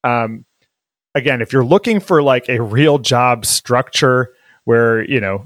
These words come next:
maybe you leave and have other experience that you can take to other workplaces, you know, maybe this isn't the spot for you,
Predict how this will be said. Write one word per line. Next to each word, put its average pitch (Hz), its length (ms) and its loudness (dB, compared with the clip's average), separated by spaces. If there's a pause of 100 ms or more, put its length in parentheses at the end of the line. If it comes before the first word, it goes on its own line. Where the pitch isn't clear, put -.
maybe 123 320 -2
you 120 140 -2
leave 113 340 -2
and 110 140 -4
have 113 280 -4
other 120 300 2
experience 117 720 -4
that - 200 -12
you 120 60 -12
can 110 220 -10
take 113 300 -6
to - 100 -8
other 113 160 -4
workplaces, 123 800 -6
you 120 80 -8
know, 104 80 -6
maybe 131 260 0
this 120 240 -2
isn't 117 220 -6
the 113 80 -6
spot - 400 -6
for 101 100 -12
you, 101 340 -6